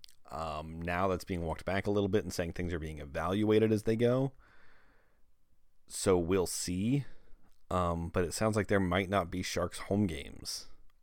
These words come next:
but we don't know. We just don't know for certain. Now that gets tricky. Um,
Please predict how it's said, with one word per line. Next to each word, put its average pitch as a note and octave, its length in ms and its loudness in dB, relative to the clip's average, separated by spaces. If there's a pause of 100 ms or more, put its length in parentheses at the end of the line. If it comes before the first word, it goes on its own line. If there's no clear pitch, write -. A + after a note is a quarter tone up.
but F#2+ 80 0
we F2+ 120 2
don't F2+ 260 -2
know. - 480 -8 (160)
We G2+ 100 0
just - 240 -4
don't E2+ 240 -2
know D#2+ 220 -4
for - 160 -10
certain. - 480 -12 (2250)
Now G2 240 4
that D#2 260 -2
gets - 220 -2
tricky. - 520 0 (320)
Um, E2 520 2